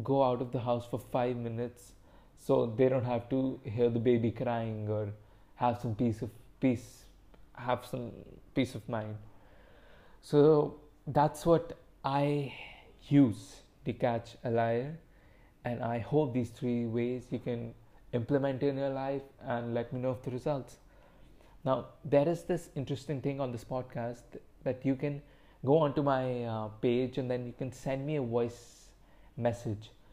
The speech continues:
That way you can record and actually send me so that I can listen to it and I can put it in my podcast if these podcasts help you. So that's it for today. And today, like we discussed,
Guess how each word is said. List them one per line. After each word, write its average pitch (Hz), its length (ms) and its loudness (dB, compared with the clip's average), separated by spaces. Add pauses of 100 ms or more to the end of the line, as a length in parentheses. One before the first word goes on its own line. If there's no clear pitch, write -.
(520)
That 131 280 2
way 160 80 4
you 143 140 2
can 127 180 -4
record 131 420 -2
and 131 160 -8 (200)
actually 135 400 -2
send 120 320 -4
me 110 60 -4
so 110 120 -10
that 123 240 -2
I 127 160 -2
can 139 300 -6 (880)
listen 135 440 0
to 147 220 2
it 147 240 0
and 123 160 -4
I 123 100 -4
can 123 140 -4
put 135 160 2
it 123 120 -4
in 123 120 -4
my 123 120 -2
podcast 117 560 -4
if 104 100 -8
these 117 180 -2
podcasts - 460 -8
help 117 260 -10
you. 113 80 -8 (920)
So 123 440 6
that's 123 220 0
it 156 160 4
for 160 80 0
today. 170 580 0
And 127 400 -2
today, 151 560 2 (220)
like 123 180 -2
we 135 80 2
discussed, 139 540 -2